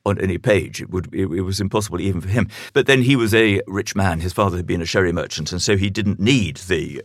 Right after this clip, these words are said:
income from his, uh, he didn't sell his paintings, so he, he didn't, he didn't have to worry. They were purely for him. But it shows how important the, uh, natural world was, and particularly this extraordinary moment.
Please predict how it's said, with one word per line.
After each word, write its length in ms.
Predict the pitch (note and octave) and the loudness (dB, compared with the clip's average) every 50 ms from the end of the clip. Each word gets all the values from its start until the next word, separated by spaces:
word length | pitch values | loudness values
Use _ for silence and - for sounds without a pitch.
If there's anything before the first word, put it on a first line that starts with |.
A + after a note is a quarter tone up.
| _ - | _ -2
income 320 | A#2 A#2+ - - C#2+ - | -2 -2 -2 -2 -4 -6
from 140 | - C#2+ C#2+ | -6 -8 -4
his, 400 | D2+ F2+ F#2+ D#2+ - - - - | -2 0 0 0 -2 -4 -4 -4
uh, 100 | - E2 | -2 0
he 140 | D2 F#2+ F#2+ | 0 0 0
didn't 200 | F#2+ G#2 F#2 - | 0 0 -2 -2
sell 160 | - - - | -2 -2 -2
his 100 | G#2+ G#2+ | -2 -4
paintings, 400 | - - - - - - - - | -8 -10 -12 -12 -12 -14 -14 -12
so 220 | - - G2+ F#2+ F2 | -4 0 0 2 2
he, 300 | F2+ F#2+ G2 F#2+ F#2 - | 2 0 -2 -2 -2 -2
he 140 | F#2 F#2+ F#2 | -2 -2 -2
didn't, 320 | F2 F#2+ F#2+ G2 F2+ F2 - | 0 0 0 -2 -2 -4 -4
he 120 | - F#2 F#2 | -4 -4 -4
didn't 200 | - F#2 F2 E2+ | -4 -4 -6 -6
have 120 | F2+ E2+ | -6 -4
to 80 | - F2+ | -2 0
worry. 180 | F#2 F2+ E2 | 0 0 0
They 80 | D#2 F2+ | -2 -4
were 60 | - | -6
purely 260 | - - - F#2+ A2+ | -4 -2 -2 0 0
for 100 | G#2 - | -2 -2
him. 200 | G#2 G#2 A2+ G2+ G#2 - - - - - - - | -2 -2 -2 -4 -4 -8 -14 -14 -14 -14 -2 2
But 280 | C#3+ B2+ A2+ A2 - - _ _ _ | 2 2 2 0 -6 -18 _ _ _
it 160 | - A#2 - | -2 -2 0
shows 460 | - - - F#3+ G3+ F#3 D3 B2+ - - - - | 0 0 2 4 4 4 4 2 0 -4 -6 -2
how 360 | - C#3+ C3+ C#3 C3 A2+ - - _ _ _ - | 2 4 4 4 4 2 0 -2 _ _ _ -4
important 760 | - B2 A2+ G#2 - - E3+ E3+ C#3 - D#2+ - - - - | -2 -2 -2 -2 0 2 2 2 0 -2 -4 -4 -6 -6 -2
the, 420 | - G#2+ G2+ F#2 F2 E2+ E2+ - - | 0 2 2 2 2 0 -4 -4 -4
uh, 180 | F2 F#2+ - - | -4 -4 -4 -2
natural 720 | - G2 G2+ C#2 - - - G2+ F#2+ F2+ F#2 F2+ F2+ F#2+ - | -2 0 0 0 0 -2 -2 0 0 2 0 0 -2 -2 -4
world 600 | - F#2 G#2+ A2+ G#2+ F#2+ F2 F2 F2 G2 - F#2+ | -2 0 2 2 4 4 2 2 0 -4 -2 2
was, 500 | A#2+ A#2+ F#2 D2+ A1 G1+ - - - - - - - - _ _ - | 2 4 4 2 -2 -6 -12 -12 -14 -14 -16 -20 -20 -20 _ _ -2
and 320 | A2 A#2 G#2+ G#2 F#2+ G2 - _ _ - G2+ | 0 0 0 0 -2 -4 -6 _ _ -6 -2
particularly 720 | C3 A#2 - F2 D#2+ - - A2+ G#2+ G2+ F#2 F#2 F#2+ F2+ | -2 -2 -2 -4 -4 -2 0 0 2 2 2 2 0 0
this 500 | F2 E2+ A2+ G#2+ G2+ G#2+ - - - - _ - - - - - - - - _ _ _ _ _ - | 0 0 0 0 0 -2 -4 -8 -10 -12 _ -20 -20 -20 -20 -20 -20 -20 -20 _ _ _ _ _ -10
extraordinary 560 | - - - - - D#3 D3+ B2+ A2 A#2 A2 | -8 -6 -6 0 2 4 4 4 4 4 4
moment. 440 | G#2 A#2+ A2+ G2+ F2 D2 A#1 - - | 4 4 4 2 2 0 -4 -10 -14